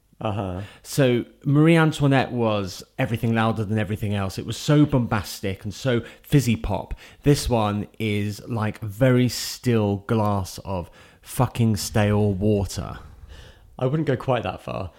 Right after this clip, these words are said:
Speaker 1: but it's definitely very different. It, it's kind of like, it's almost like a, a, a reflection of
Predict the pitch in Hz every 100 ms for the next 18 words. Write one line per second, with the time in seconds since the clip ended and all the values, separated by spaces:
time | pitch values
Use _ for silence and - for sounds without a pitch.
0 | - - - 110 - 117 - - 143 151
1 | 123 123 113 101 - _ - 95 117 110
2 | 101 95 101 - 101 107 151 151 - 151
3 | - 165 160 156 147 147 - - - _
4 | 131 156 156 156 139 131 - 120 117 110
5 | - _ - 120 117 - 127 123 - 120
6 | 98 98 98 110 104 92 87